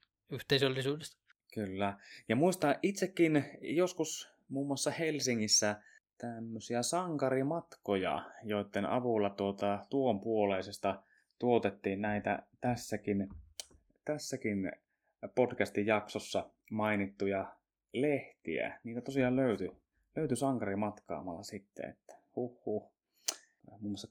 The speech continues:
Speaker 2: Questlineista taisi löytyä sankarimatkaamalle. Avaappa nää, Juha, vähän sitä, jos haluat vielä sitä yhdistyksen lehen, lehen aloitusta.
Speaker 1: Niin, no joo, muistaakseni tosissaan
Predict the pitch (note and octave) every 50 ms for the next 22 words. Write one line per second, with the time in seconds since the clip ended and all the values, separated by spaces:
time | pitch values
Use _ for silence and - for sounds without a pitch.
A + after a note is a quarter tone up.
0 | - G2+ G2+ F#2+ F2+ - - E2 D#2+ D#2 C2+ - - - D#2+ D2+ - - E2+ F2+
1 | F2+ F2+ - F2+ F2+ - - F#2+ F2+ F#2 F2+ F#2+ F#2 F#2+ G2 - - - - D2
2 | E2 G2 G2+ G2+ - _ _ _ _ - C#3 D3 C3 - C3 B2+ B2 A#2 G#2+ G#2
3 | G2+ G2+ F#2 F#2+ F#2 F#2+ F#2+ F2+ E2 - - G2 - - - - - G#2+ - F#2
4 | F2+ F2 - - _ - G#2+ G2+ - A2+ G#2+ G2+ G2 - G2 F#2+ F2+ - - F#2
5 | F#2+ G2 F#2 - G#2 G2+ - G2+ F#2+ F#2+ F#2+ F#2+ F2+ F#2 - - A2 G2+ G2+ F#2+
6 | F2+ E2 - _ _ _ _ _ _ _ - G2+ G2 F#2 F2+ E2+ F2+ - - D#2+
7 | - - _ _ _ A3 A3 G#3+ A3 A3 G#3 F3+ F3+ F#3 F3+ E3+ D#3+ D#3 D3 D#3+
8 | D#3+ E3 F3+ G#3 F#3 E3+ E3 D#3 C#3+ C#3 D3+ F3 F3+ F3+ G3+ G3 G3 G#3 F#3+ F#3+
9 | G3 F#3 - - F3 E3+ - F3+ E3 D#3+ D#3+ - - _ F3 D#3 E3 D#3 - -
10 | E3+ D#3 D3+ D3 D#3+ A3+